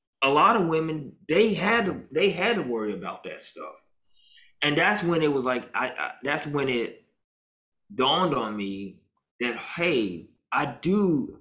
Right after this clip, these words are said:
have some kind of privilege as a man. But the pri-, but the way I see it is,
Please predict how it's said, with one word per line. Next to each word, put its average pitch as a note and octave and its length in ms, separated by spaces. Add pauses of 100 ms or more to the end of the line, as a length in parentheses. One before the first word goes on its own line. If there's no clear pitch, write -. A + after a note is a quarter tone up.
have A2 340
some G2+ 260
kind F#2+ 240
of E2 80
privilege D#2+ 580 (880)
as A2+ 200
a G2+ 80
man. F#2+ 400 (800)
But C3+ 160
the C#3 80
pri-, F#3+ 460
but B2 360
the C3 160
way D#3 220
I C#3 160
see G3+ 380
it D3 100
is, A#2 360